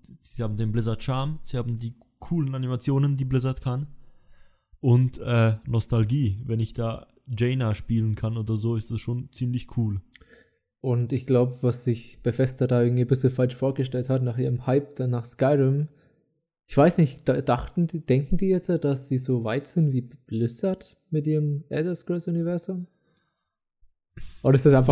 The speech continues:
Speaker 1: Wahrscheinlich.
Speaker 2: wirklich Investor, ja, mach doch auch mal sowas und Bethesda macht es eigentlich gar nicht wirklich, sondern die machen's halt, weil irgendjemand beim Publish-, ja gut, Bethesda ist ja der Publisher, naja,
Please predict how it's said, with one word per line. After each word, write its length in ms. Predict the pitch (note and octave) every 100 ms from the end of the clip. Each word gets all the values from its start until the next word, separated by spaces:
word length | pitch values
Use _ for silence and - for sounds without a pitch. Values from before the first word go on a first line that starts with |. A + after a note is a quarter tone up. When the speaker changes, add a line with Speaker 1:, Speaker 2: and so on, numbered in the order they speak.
| C3+
Speaker 1:
Wahrscheinlich. 200 | D#3 D3
Speaker 2:
wirklich 180 | D3 D#3+
Investor, 680 | C#3 C#3+ D3 - D3+ D3+ -
ja, 320 | C3+ C3 C#3+ -
mach 200 | C3+ C3
doch 180 | C#3 B2
auch 180 | B2 B2+
mal 100 | A#2+
sowas 480 | B2 A#2+ A#2+ A#2 -
und 500 | A#2+ A#2+ A#2 - -
Bethesda 460 | - B2 B2 A#2
macht 320 | A2+ A#2 - C3+
es 100 | B2+
eigentlich 340 | A#2 A#2+ A2+
gar 140 | A#2+ A#2
nicht 180 | A#2
wirklich, 300 | B2 B2 B2
sondern 180 | A#2 A2+
die 20 | A#2+
machen's 200 | B2 B2
halt, 180 | A#2+ A2+
weil 360 | A2 A2 A2+ _ _ _ _ _ -
irgendjemand 720 | C3 B2+ B2 B2 A#2 - - _ _
beim 180 | - A2+
Publish-, 460 | B2 B2+ C3+ B2+ - -
ja 280 | A2 A2
gut, 380 | G#2+ B2 A#2 C3
Bethesda 380 | - G#2+ A2+ -
ist 120 | B2+
ja 60 | G#2+
der 120 | G#2+
Publisher, 460 | - G#2+ A2+ - A2+ _ - - _ -
naja, 320 | A#2 A2+